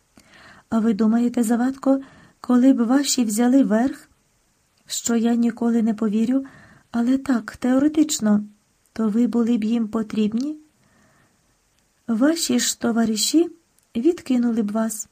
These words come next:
бо ви фанатик, а фанатики — не творчий, не будуючий елемент. І так ви виграли б на своїй революції, як Заблоцький на милі.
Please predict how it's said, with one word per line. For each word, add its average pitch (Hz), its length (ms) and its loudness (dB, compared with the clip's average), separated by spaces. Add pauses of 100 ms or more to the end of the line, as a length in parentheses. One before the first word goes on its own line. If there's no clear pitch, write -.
(600)
бо 220 220 -2
ви 262 180 2
фанатик, 233 760 -2 (320)
а 240 140 -4
фанатики — 302 800 2 (440)
не 233 220 2
творчий, 214 760 -2 (380)
не 254 200 4
будуючий 285 800 4
елемент. 226 600 2 (1500)
І 226 100 0
так 262 640 -4
ви 277 320 6
виграли 277 640 2
б 320 80 -6
на 240 140 2
своїй 247 420 4
революції, 294 680 2 (420)
як 247 320 0
Заблоцький 220 800 -2
на 240 180 2
милі. 240 380 0